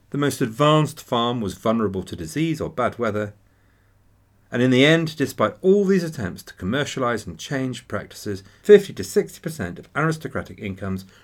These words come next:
remained from rents. So sadly, it's again a question of balance. Improvement, yes. Transformation, no. So now then, the last section in this little mini-series will be about how thirteenth century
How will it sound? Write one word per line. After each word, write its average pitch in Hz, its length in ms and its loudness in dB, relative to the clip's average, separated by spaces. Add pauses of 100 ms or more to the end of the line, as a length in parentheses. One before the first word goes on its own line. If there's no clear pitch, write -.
(140)
remained 92 500 -4 (120)
from 82 280 -14
rents. 90 540 -6 (920)
So - 180 0
sadly, 110 380 2
it's - 140 -4
again 82 220 -12
a 92 60 -10
question - 380 -12
of 90 120 -10
balance. 85 440 -12 (300)
Improvement, 170 580 0
yes. 104 400 -6 (500)
Transformation, 85 840 -10
no. 85 280 -8 (3000)
So 196 180 -2
now 117 200 4
then, 78 240 -8 (240)
the 127 80 -2
last 175 320 2
section - 320 -2
in 87 100 -2
this 95 200 -4
little 120 140 -2
mini-series 98 760 -2
will 135 100 -2
be 151 120 -2
about 139 260 0
how 107 220 -2
thirteenth 95 460 -6
century 78 440 -8